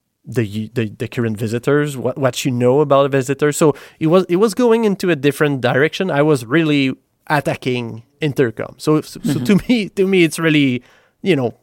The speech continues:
Speaker 1: trying to attack Intercom, and now I do have the U I, uh, to do that.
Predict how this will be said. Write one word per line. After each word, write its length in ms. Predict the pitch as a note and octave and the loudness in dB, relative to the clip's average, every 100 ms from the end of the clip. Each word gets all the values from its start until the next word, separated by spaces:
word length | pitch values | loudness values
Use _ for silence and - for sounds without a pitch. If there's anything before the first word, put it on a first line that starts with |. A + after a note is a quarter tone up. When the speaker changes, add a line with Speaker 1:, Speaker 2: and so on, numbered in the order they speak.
| _ _ | _ _
Speaker 1:
trying 360 | - D3+ C3+ C3 | -2 0 0 -2
to 160 | C#3+ B2 | 0 0
attack 300 | A#2 B2 C3 | 0 -2 -4
Intercom, 480 | A#2 F3 G#3+ G3 | -4 -2 0 0
and 140 | D3 C#3 | 0 0
now 340 | D3 C#3+ C#3 C3+ - _ _ | 2 2 0 -2 -10 _ _
I 100 | C#3 | -4
do 220 | C3+ C3+ C#3 | -2 2 2
have 420 | C3 C3 A#2+ B2 | 2 2 -2 -6
the 140 | C#3 A#2+ | -6 -2
U 260 | C3 C3+ | 0 0
I, 380 | B2+ A#2+ A#2 A#2 | 0 0 -2 -4
uh, 500 | B2 A#2+ A2+ A2 A2 | -6 -4 -4 -4 -6
to 140 | A2 C#3 | -8 -6
do 200 | B2 D3 | -2 0
that. 380 | B2 A2+ A2+ | 0 -2 -6